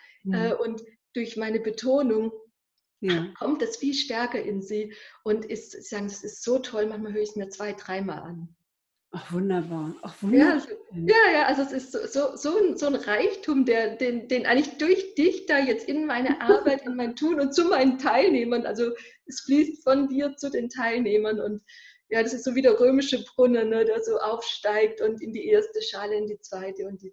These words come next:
Speaker 2: dritte und
Speaker 1: Ist es denn überhaupt richtig, dass man sich fragt, wer man ist? Ist es nicht viel wichtiger, sich zu fragen, wer man sein möchte?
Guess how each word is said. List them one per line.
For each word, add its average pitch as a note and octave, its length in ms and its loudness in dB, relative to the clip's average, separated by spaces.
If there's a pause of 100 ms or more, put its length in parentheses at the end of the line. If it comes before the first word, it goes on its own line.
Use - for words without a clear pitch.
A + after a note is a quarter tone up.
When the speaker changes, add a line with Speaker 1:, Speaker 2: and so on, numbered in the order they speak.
(100)
Speaker 2:
dritte F#3+ 380 -14
und F3+ 140 -16 (920)
Speaker 1:
Ist A#3 140 0
es D4 140 2
denn D4 160 4
überhaupt A#3+ 420 -2
richtig, C4 340 -2
dass A#3 200 0
man A3 140 2
sich F#3+ 240 -6
fragt, - 480 -2
wer F3+ 100 -2
man E3+ 220 2
ist? - 540 -8
Ist - 200 -10
es G#3+ 120 -4
nicht A3+ 200 0
viel A3+ 240 -4
wichtiger, G#3+ 480 -2
sich G3+ 200 -8
zu - 140 -14
fragen, F#3+ 520 0
wer F3+ 120 0
man E3+ 360 2
sein E3+ 340 -2
möchte? G#3 480 -8